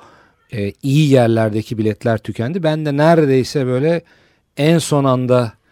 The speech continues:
yakalamış oldum. Yani böyle bir durumu var. Evet, Ennio Morricone merakları açısından çok, e, yoğun takip edilen birisi.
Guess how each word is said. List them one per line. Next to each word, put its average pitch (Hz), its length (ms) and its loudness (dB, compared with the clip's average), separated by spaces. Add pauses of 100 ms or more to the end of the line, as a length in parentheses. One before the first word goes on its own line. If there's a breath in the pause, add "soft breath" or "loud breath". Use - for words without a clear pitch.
(260)
yakalamış 104 580 -6
oldum. 92 360 -6 (240)
Yani 98 280 -10
böyle 110 260 0
bir 113 280 -4 (540 soft breath)
durumu 113 340 0
var. 107 120 2
Evet, 101 220 -2
Ennio 107 260 -4
Morricone 107 500 -4
merakları 110 540 -2
açısından 110 540 -8
çok, - 380 -10
e, 107 100 -8 (1040)
yoğun 113 300 -2
takip 101 360 -4
edilen 90 360 -6
birisi. 90 340 -12